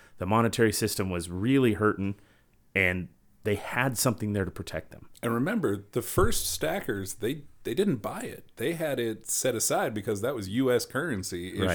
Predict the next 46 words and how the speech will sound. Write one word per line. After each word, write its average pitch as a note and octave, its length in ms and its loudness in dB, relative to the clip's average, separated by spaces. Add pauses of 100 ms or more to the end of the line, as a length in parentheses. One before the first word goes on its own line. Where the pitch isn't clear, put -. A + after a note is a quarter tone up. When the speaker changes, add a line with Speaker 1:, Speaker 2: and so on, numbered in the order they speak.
Speaker 2:
issued F#2 400 -4
back F#2 320 -4
then A2+ 380 -2
was F#2 160 -4
in G2+ 320 -6
ninety F#2+ 260 -2
percent F#2+ 380 -8
silver. G#2+ 380 -6
So - 100 -8
they A#2 140 0
just, B2 280 0 (300)
they - 80 -8
just - 240 -8
saved E3 300 -6
it. - 100 -12
They G2+ 100 -2
were F2 160 -6 (280)
conscious G#2+ 500 -4
of G2+ 180 0
a, F#2 140 -2 (460)
of F2 120 -6
an F2 80 -4
issue F#2+ 340 -4
that F2+ 120 -6
was F2+ 180 -8
maybe F#2+ 380 -8
gonna G2 320 -2
happen, F#3+ 640 -2
and G2+ 180 -8
then G2+ 140 -4
they F#2 120 -4
saw G2 340 0
what G2 200 -4
resources G#2+ 520 -2
they G2+ 100 -2
had G#2+ 180 0
right G#2+ 140 0
in G#2 80 -4
front B2 240 0
of C3+ 60 -2
them, G3+ 360 0
and A2 400 -2
they G#2+ 200 -2
made G#2+ 320 -2
good A#2 180 -2
decisions. D#3 640 -2